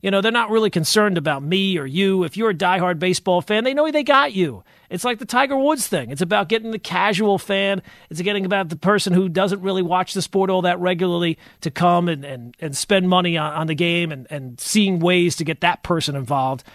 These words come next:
where that person might have been, you know, more of an N B A fan or more of an N F L fan in the past. So I get it. I'm not the person they're gonna really focus their energies on. But to me, all, I mean, most of these rule changes,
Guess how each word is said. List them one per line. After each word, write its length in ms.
where 140
that 200
person 300
might 220
have 120
been, 300
you 100
know, 280
more 200
of 80
an 80
N 160
B 160
A 140
fan 380
or 220
more 160
of 60
an 80
N 100
F 160
L 140
fan 260
in 60
the 60
past. 460
So 360
I 120
get 220
it. 180
I'm 140
not 160
the 80
person 320
they're 100
gonna 180
really 280
focus 380
their 180
energies 360
on. 380
But 400
to 100
me, 420
all, 360
I 220
mean, 260
most 260
of 60
these 180
rule 220
changes, 580